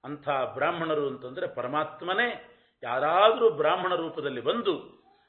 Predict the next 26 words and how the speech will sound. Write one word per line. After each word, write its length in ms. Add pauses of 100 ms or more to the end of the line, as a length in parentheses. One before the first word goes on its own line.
ಅವರ 220
ಕರ್ಮ 380
ಪರಿಪಾಕ 540
ಆದಾಗ 420 (640)
ಆ 180
ಜೀವರನ್ನ 540 (220)
ಸನ್ಮಾರ್ಗಕ್ಕೆ 560
ತರ್ತಾನೆ. 580 (1300)
"ವೈದರ್ಭಿ, 640
ನೀನು 420
ಹಿಂದಿನ 360
ಜನ್ಮದಲ್ಲಿ 480
ಪುರಂಜನ, 500 (760)
ಆವಾಗ 380
ನನ್ನನ್ನ 440
ಸ್ಮರಣೆ 440
ಮಾಡದೆ, 340
ಸ್ನೇಹಿತನಾದಂಥ 880
ನನ್ನನ್ನ 500
ಸ್ಮರಣೆ 340
ಮಾಡದೆ, 680 (300)
ನನ್ನನ್ನು 300
ಸಂಪೂರ್ಣವಾಗಿ 840
ಮರೆತು 340
ಜೀವನ 380
ಮಾಡಿದಿ 460